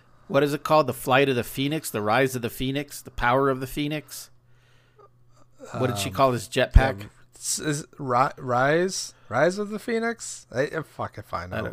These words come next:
Speaker 2: I
Speaker 1: the
Speaker 2: don't
Speaker 1: Rising,
Speaker 2: remember.
Speaker 1: the Rising Phoenix, I think is what it was. The Rising Phoenix.
Speaker 2: Sure. Why is, why,
Speaker 1: I
Speaker 2: why
Speaker 1: don't
Speaker 2: is
Speaker 1: know.
Speaker 2: Phoenix a thing in their world?
Speaker 1: It's all gonna make
Speaker 2: Uh,
Speaker 1: sense when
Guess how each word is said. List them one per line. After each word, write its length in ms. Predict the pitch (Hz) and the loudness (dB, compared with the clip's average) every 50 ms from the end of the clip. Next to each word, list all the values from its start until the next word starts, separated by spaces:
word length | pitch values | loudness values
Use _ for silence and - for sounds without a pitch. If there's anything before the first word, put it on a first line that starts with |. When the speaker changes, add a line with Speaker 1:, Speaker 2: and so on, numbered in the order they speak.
| - - | -10 -4
Speaker 2:
I 60 | - | 0
Speaker 1:
the 60 | - 151 | 2 6
Speaker 2:
don't 60 | 139 | 10
Speaker 1:
Rising, 380 | 143 160 175 190 185 175 165 151 | 12 12 12 12 12 10 6 0
Speaker 2:
remember. 140 | 139 123 127 | -4 -8 0
Speaker 1:
the 140 | - 147 143 | 4 4 4
Rising 540 | 139 135 139 147 160 160 143 135 135 131 120 | 6 8 8 8 8 6 4 0 -4 -6 -6
Phoenix, 440 | - - 131 117 110 104 98 - - | -8 -6 -6 -6 -6 -6 -8 -6 -6
I 80 | 113 | -6
think 160 | 107 107 98 - | -6 -4 -6 -8
is 100 | 98 98 | -8 -8
what 120 | 104 101 | -6 -6
it 100 | 107 92 | -6 -6
was. 360 | 101 95 101 98 - - - - _ _ - | -6 -6 -6 -8 -10 -12 -18 -20 _ _ -14
The 100 | - 107 | -10 -8
Rising 540 | 98 95 101 104 113 120 120 107 104 95 92 | -6 -4 -2 0 0 -2 -2 -4 -8 -10 -12
Phoenix. 500 | - - 107 104 101 - - - - - | -12 -14 -14 -14 -14 -16 -18 -18 -16 -12
Speaker 2:
Sure. 540 | - - 151 135 131 127 120 110 104 - - _ _ _ _ _ | -6 -2 0 2 2 2 2 0 -2 -6 -10 _ _ _ _ _
Why 220 | 131 135 165 185 | 6 8 8 8
is, 240 | 196 190 185 - - | 8 6 4 0 -4
why, 300 | - 147 151 160 160 165 | 0 4 4 6 6 4
Speaker 1:
I 40 | 165 | 2
Speaker 2:
why 300 | - 147 151 151 156 165 | 2 4 6 8 8 8
Speaker 1:
don't 80 | 160 160 | 6 4
Speaker 2:
is 200 | 156 139 - - - | 0 -2 -6 -10 -14
Speaker 1:
know. 60 | - - - | -20 -16 -4
Speaker 2:
Phoenix 420 | - 156 156 156 151 139 - - | 0 0 2 2 0 -2 -2 -4
a 60 | 147 | -6
thing 580 | - - _ _ - - 143 135 139 139 135 123 | -6 -6 _ _ -4 2 4 4 6 4 4 0
in 140 | 117 110 110 | -2 -4 -4
their 180 | 113 110 110 | -4 -4 -4
world? 640 | 107 107 107 110 113 113 110 107 98 95 92 95 - - - _ _ - _ _ - - _ _ _ _ - | -6 -6 -8 -6 -4 -4 -2 -4 -4 -6 -8 -12 -16 -20 -20 _ _ -20 _ _ -20 -20 _ _ _ _ -8
Speaker 1:
It's 160 | 143 127 - | -6 2 6
all 140 | 175 165 165 | 6 6 8
gonna 160 | 160 160 156 | 6 4 4
make 180 | 151 147 131 | 4 4 2
Speaker 2:
Uh, 40 | - | 2
Speaker 1:
sense 280 | - - 160 147 127 - | 2 2 2 2 2 0
when 400 | 139 127 120 120 - - 143 | -2 -2 -2 -4 -8 -12 -16